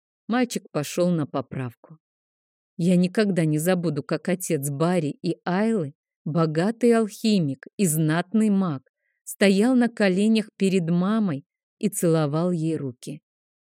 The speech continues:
Она тогда смущалась, а он по-настоящему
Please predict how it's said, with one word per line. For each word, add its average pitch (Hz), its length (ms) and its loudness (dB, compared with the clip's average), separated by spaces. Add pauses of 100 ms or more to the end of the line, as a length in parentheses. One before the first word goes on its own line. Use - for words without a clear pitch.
(200)
Она 180 400 2
тогда 202 400 0
смущалась, 196 920 -2
а 175 160 0
он 233 220 2
по-настоящему 160 1200 -2